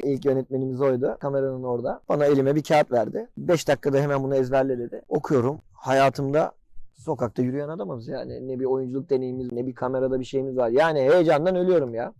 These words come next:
Derken girdim içeri, işte onu ezberledim. Şeydi, ilk bölümde.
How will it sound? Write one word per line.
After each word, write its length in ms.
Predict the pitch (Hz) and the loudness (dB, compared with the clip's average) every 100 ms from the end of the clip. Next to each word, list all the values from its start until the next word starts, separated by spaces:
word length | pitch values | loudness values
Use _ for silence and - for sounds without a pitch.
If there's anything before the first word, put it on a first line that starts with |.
| - | 0
Derken 380 | 233 190 - - | 2 2 -2 -2
girdim 340 | 214 202 185 143 | -6 -2 -2 -2
içeri, 200 | 135 120 | -4 -2
işte 280 | 135 156 | 0 0
onu 200 | 147 170 | 0 0
ezberledim. 580 | 170 160 156 131 113 104 | 0 4 4 4 0 0
Şeydi, 260 | 185 185 127 | 4 4 4
ilk 300 | 117 160 139 | 2 0 2
bölümde. 380 | 131 123 113 | 0 2 -4